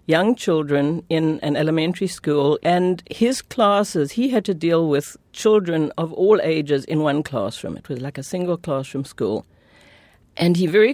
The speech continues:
quickly learned how to get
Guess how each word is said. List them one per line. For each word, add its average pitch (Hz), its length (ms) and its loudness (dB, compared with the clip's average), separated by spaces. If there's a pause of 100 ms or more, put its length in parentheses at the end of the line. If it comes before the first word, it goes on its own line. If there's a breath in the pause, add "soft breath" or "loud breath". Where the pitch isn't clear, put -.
(140)
quickly 214 360 -4
learned 156 600 0 (140)
how 165 340 0
to 143 340 -4 (520 soft breath)
get - 360 -2